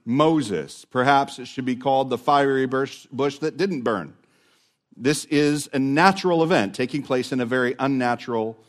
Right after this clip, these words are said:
supernatural way. Bushes burn. Like, that's not too terribly odd. It's neat to watch. Now, some of the guys in the room are like, "Yeah,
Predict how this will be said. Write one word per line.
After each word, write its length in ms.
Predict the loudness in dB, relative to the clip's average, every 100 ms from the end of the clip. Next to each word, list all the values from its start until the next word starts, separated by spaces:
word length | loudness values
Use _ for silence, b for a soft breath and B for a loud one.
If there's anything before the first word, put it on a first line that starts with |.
| b b
supernatural 1120 | _ -4 -2 0 0 2 0 -2 -2 0 -2 0
way. 520 | 2 2 -2 -8 -14
Bushes 600 | -6 -4 -2 -6 -8 -12 _
burn. 540 | -4 0 2 0 -6 -16 -12
Like, 200 | -10 -10 _ _ _ _ _
that's 240 | -6 -4
not 320 | -2 -2 -6
too 280 | -10 -4 -4
terribly 600 | -4 -4 -2 -2 -6 -10 b b b -4
odd. 240 | -2 0
It's 240 | -2 -6
neat 280 | -4 -2 -2
to 80 | -4
watch. 580 | 0 2 2 -2 -10 -18 _ _ _ _ _ -12
Now, 140 | -10
some 240 | -2 -2
of 80 | 0
the 320 | 0 -2 -6
guys 320 | -4 0 0 0
in 80 |
the 100 | -4
room 200 | -4 -2
are 40 | -2
like, 220 | -2 -4
"Yeah, 760 | -6 -4 -4 -6 -8 -12 -16